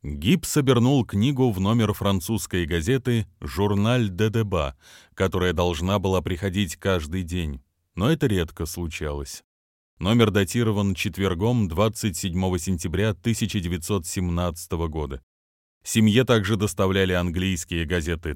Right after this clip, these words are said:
«Таймс», император говорил, что эту газету семья получала всегда, и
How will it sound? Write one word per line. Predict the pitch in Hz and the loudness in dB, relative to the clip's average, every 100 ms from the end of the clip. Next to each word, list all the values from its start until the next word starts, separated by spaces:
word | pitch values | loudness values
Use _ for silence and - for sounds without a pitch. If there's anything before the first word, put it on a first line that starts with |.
| - | -4
«Таймс», | 85 87 101 113 - - _ - | -2 0 0 -4 -6 -14 _ -8
император | 82 85 85 82 80 | -4 -2 0 0 -2
говорил, | 78 85 85 87 | -2 -2 0 -2
что | 80 - | -4 -4
эту | 82 82 | -2 -2
газету | 82 82 95 87 | -2 -2 -4 -4
семья | 82 85 85 92 | -6 -4 -2 -2
получала | 85 85 82 85 80 78 - _ | -2 -4 -4 -2 -2 -4 -8 _
всегда, | - - 101 76 65 71 98 - - - - | -12 -6 -6 -6 -8 -4 -6 -8 -20 -16 -2
и | 110 180 | 0 0